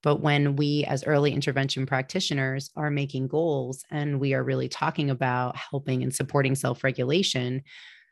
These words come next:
we really should be thinking towards making co-regulation goals, really encompassing that interdependent dynamic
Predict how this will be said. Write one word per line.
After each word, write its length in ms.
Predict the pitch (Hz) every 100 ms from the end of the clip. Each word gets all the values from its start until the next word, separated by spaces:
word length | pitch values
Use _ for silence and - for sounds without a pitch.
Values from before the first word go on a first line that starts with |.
| _ _
we 220 | 147 180 175
really 280 | 160 151
should 240 | 147 156 135
be 140 | 143
thinking 340 | 139 139 135 131
towards 300 | - 131 135
making 380 | 131 131 127
co-regulation 920 | 123 - 160 147 135 131 123 123 131 123
goals, 480 | 123 117 - 139 -
really 380 | 135 156 156 151
encompassing 600 | 139 - 147 147 - 127
that 200 | 123 123
interdependent 1040 | 143 135 - 147 135 135 - 143 139 135
dynamic 680 | 139 131 131 143 139 131